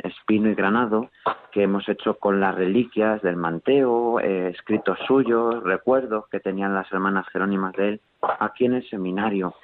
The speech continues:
Y se ha inventado, hemos, eh, em, em, compuesto un himno que se estrenó también el domingo en honor del Beato José,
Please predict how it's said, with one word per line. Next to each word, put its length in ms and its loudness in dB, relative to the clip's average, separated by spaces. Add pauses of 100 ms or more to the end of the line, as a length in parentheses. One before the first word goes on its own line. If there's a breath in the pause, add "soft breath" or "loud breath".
(300 loud breath)
Y 120 0
se 120 0
ha 40 4
inventado, 800 2
hemos, 380 -4
eh, 300 2
em, 360 0
em, 260 -2
compuesto 520 2
un 160 4
himno 420 2 (380 soft breath)
que 140 2
se 120 -2
estrenó 400 0
también 280 0
el 120 0
domingo 580 2
en 120 0
honor 240 0
del 140 2
Beato 300 0
José, 460 0